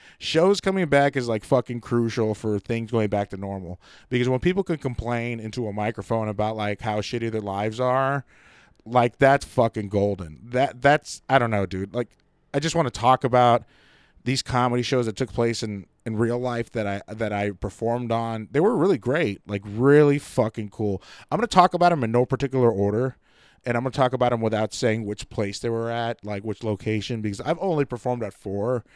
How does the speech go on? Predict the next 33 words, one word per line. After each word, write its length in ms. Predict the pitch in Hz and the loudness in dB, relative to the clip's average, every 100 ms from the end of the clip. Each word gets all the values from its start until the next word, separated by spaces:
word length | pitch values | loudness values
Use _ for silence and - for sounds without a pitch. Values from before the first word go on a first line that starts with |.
| _ - | _ -8
so 120 | 127 | -2
you 140 | 139 | 0
might 220 | 170 151 113 | 2 2 2
know 240 | 113 117 | 2 2
which 280 | 110 117 - | 2 -2 -2
place 220 | 113 110 | -2 -2
I 40 | |
performed 420 | 101 - 110 107 98 | -8 -6 -6 -6 -8
at. 140 | 87 | -10
So 80 | 117 | -8
I'm 40 | |
gonna 140 | 139 143 | -8 -2
try 140 | 151 | -2
to 60 | 113 | -2
make 200 | 113 117 | -6 -6
it 80 | |
ambiguous. 680 | 104 90 95 113 127 151 - _ _ - _ - | -8 -8 -10 -6 -6 -6 -8 _ _ -20 _ 2
But 280 | 123 117 _ _ | 4 2 _ _
it 60 | - | 0
was 120 | 151 | 2
funny, 240 | 185 175 139 | 4 4 4
though, 140 | 117 | 0
because 260 | 117 123 104 | -2 -6 -2
during 220 | 143 147 | -2 -2
the 80 | 139 | -6
beginning 340 | 123 143 143 | -2 -2 0
of 80 | 127 | -2
one 140 | 131 | -2
of 60 | 113 | -2
the 60 | |
shows, 480 | 107 156 156 135 127 _ _ _ _ _ 113 | -2 0 2 0 -2 _ _ _ _ _ -6
I 140 | 123 | -4
saw 640 | - 151 151 151 135 123 | -2 0 2 4 2 0